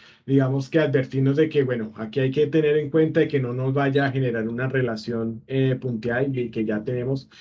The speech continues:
y que ya, y que ya tenemos, eh, dos, dos relaciones. Mire que,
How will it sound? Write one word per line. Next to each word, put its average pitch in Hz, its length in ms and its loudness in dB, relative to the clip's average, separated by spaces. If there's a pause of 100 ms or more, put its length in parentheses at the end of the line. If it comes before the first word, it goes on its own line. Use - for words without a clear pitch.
(200)
y 123 140 -4
que 123 160 0
ya, 117 520 -4 (140)
y 131 80 -8
que 127 160 -2
ya 113 160 -2
tenemos, 135 540 0
eh, 113 360 0
dos, 120 560 -4
dos 117 220 -4
relaciones. 120 500 -2
Mire 110 220 2
que, 131 220 2